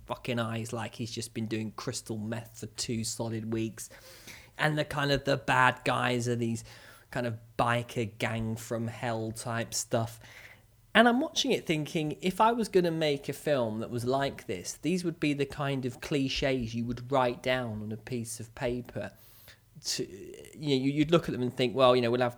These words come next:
a, a, a you know, blood splattered revenge stuff, and you would kind of, you know, these are the elements that make one of these types of films. And w-, once you break it down, I don't think it really does anything that's particularly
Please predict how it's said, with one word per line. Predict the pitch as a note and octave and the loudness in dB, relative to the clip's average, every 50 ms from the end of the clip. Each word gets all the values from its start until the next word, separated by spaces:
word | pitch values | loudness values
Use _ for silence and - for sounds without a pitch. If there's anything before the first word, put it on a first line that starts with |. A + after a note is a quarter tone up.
| - - - | -10 -10 -8
a, | F2+ | -8
a, | A2+ - - A#2+ A2 - - | -8 -6 -8 -8 -8 -8 -12
a | A2 - - - - - - - - - - - | -14 -14 -18 -20 -20 -20 -20 -20 -20 -20 -16 -8
you | - A#2+ | -4 -4
know, | A2 G#2 - - - - - - | -4 -4 -8 -12 -20 -20 -20 -8
blood | _ C3+ A#2+ A#2 A#2 | _ -2 -2 0 0
splattered | - - - - - A#2+ A#2 - G#2 A2 - - - | -2 -4 -4 0 0 0 0 0 -2 -8 -10 -12 -8
revenge | A2 A#2 A2+ A2+ - C3+ B2 B2 A#2+ A#2 A#2 - | -6 -6 -6 0 2 2 2 4 2 0 0 0
stuff, | - - - C3 A#2 A2 - - - | -2 2 4 4 4 4 2 -2 -2
and | B2+ B2+ B2 | 0 2 4
you | A#2+ A#2+ | 4 2
would | B2 B2 - | 2 0 -2
kind | - C#3 C3 C3 C3 | -2 -2 0 0 0
of, | B2 A#2 A#2 | 0 -2 -4
you | B2+ C3+ C3+ A#2 A2 | -2 0 0 2 0
know, | A2 A2+ A#2+ | 0 0 0
these | D3 D3 C#3 B2 B2+ | 2 2 2 2 0
are | |
the | B2+ B2+ C3 B2+ | 2 4 6 6
elements | C3 C3+ C3+ B2+ B2 A#2 G2+ - - | 6 6 4 2 2 0 -2 -6 -6
that | - B2 G#2+ | -6 -4 -2
make | A2+ B2 B2+ B2 A#2+ B2+ | 0 0 0 0 -2 -4
one | C3 B2 | -4 -4
of | B2 A2+ | -2 -2
these | A#2+ A#2 A2+ A#2 | -4 -4 -4 -6
types | - - A2+ A2 A2 - - A#2 | -6 -6 -4 -6 -6 -8 -12 -14
of | - | -8
films. | - C3+ A#2+ - - - - - - - - - _ _ - | -6 -6 -6 -6 -8 -16 -20 -20 -20 -20 -20 -20 _ _ 2
And | F#3+ G3+ F#3 - - - - | 2 2 2 -2 -10 -16 -10
w-, | - F3+ G3+ F#3+ D#3+ | -2 0 0 0 2
once | G3 B3+ D#4 - | 2 0 0 -2
you | - - | -2 2
break | - A3 G3 G#3 | 2 2 4 4
it | |
down, | G3+ E3+ - - - - | 2 2 2 -2 -10 0
I | - - A#3 | 4 4 6
don't | A#3 A#3+ G3+ - | 6 4 2 0
think | - - F#3 E3+ D#3+ - - | 0 -2 -2 -2 -2 -2 -4
it | F3 - | -2 0
really | D#3+ F3+ E3+ F3 D#3+ - | 0 0 0 0 -4 2
does | - E3 E3+ G#3 - | 4 6 6 6 4
anything | C3+ G#2 G#2 G2+ - - G#2 G2+ - - - - | -2 -4 -4 -6 -8 -8 -8 -8 -8 -10 -12 -8
that's | - A2+ - - - | -8 -8 -8 -8 -10
particularly | - B2 A#2 - - C#3 - - - - A#2 A2 A2 G#2+ G#2+ A2 G#2+ G#2+ - | -10 -10 -8 -4 -4 -4 -4 -6 -10 -10 -8 -6 -6 -4 -4 -4 -6 -6 -8